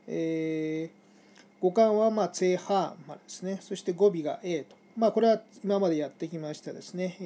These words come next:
ー、現在認証変化の、おー、形になります。えー、アイネンシュパツィエルガンク。まあ、これは目的語、四画ですね。えー、男性名詞の四画ということになります。えー、ですから、私は散歩をしますと。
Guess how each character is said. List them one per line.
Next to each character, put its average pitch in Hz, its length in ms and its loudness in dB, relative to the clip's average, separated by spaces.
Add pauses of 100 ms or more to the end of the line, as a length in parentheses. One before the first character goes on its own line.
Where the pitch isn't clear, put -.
ー、 - 20 -6
現 180 240 -2
在 196 160 4
認 185 80 2
証 175 220 -2
変 160 180 -6
化 123 220 -14 (260)
の、 196 220 -4 (180)
お - 480 -16
ー、 - 20 -20
形 - 260 -14
に 147 80 -14
な 135 60 -18
り - 60 -20
ま - 80 -20
す。 - 220 -16 (580)
え 185 220 4
ー、 - 20 2
ア 196 80 4
イ 214 60 2
ネ 208 80 0
ン - 20 -2
シ - 80 -6
ュ - 20 -20
パ 208 120 6
ツ 202 100 -4
ィ 185 60 4
エ - 20 0
ル 160 60 -2
ガ 151 100 -6
ン 135 80 -12
ク。 - 60 -20 (100)
ま 208 80 -6
あ、 - 60 -4
こ 196 80 0
れ 170 40 0
は 156 60 -6
目 147 240 -10
的 143 240 -12
語、 - 140 -16 (120)
四 160 220 -10
画 - 80 -20 (160)
で 175 60 -20
す - 120 -20
ね。 165 240 -12
え 165 120 -6
ー、 151 100 -10
男 175 160 -2
性 180 160 -6
名 156 140 -8
詞 - 120 -14
の 214 60 -8
四 - 140 -8 (100)
画 - 60 -20 (120)
と - 320 -20
い 143 60 -10
う - 60 -14
こ 160 100 -12
と 175 140 -10
に - 80 -12
な - 60 -18
り - 60 -20
ま 156 80 -18
す。 - 240 -16 (680)
え 190 140 2
ー、 - 20 -
で 185 80 2
す - 80 -12
か 175 100 -2
ら、 160 80 0
私 196 380 0
は 233 160 4
散 160 280 -6
歩 156 120 -6
を 151 60 -8
し - 140 -14
ま 139 80 -16
す - 120 -20
と。 - 120 -20